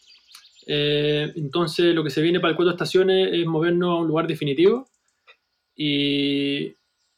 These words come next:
la vida pasa, nació mi hijo, me gustaría tener más hijos, y yo quiero un poco, eh, también pasar la posta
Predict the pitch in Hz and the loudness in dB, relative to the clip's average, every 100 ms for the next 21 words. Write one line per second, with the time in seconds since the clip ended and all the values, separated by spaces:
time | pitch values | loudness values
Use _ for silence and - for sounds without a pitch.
0 | - 151 143 185 170 196 - 160 185 208 | -10 -4 2 4 4 2 2 0 -2 -6
1 | - _ _ _ - 139 170 165 170 202 | -16 _ _ _ -12 -8 -4 -2 2 2
2 | 196 170 151 127 156 160 170 170 170 196 | 2 0 -2 -4 -4 -2 -2 -2 2 2
3 | 196 175 208 - 151 156 165 180 185 180 | 2 -2 -4 -8 -4 -2 -2 0 0 0
4 | 180 180 180 180 180 _ _ _ _ _ | 0 0 -2 -4 -8 _ _ _ _ _
5 | 151 127 165 170 175 175 175 165 160 - | -14 -4 -2 0 2 2 2 0 -4 -14
6 | 151 147 135 147 151 175 156 175 165 135 | -8 -6 -4 -4 -2 -2 0 0 0 2
7 | - - 247 277 | -2 -2 -6 -8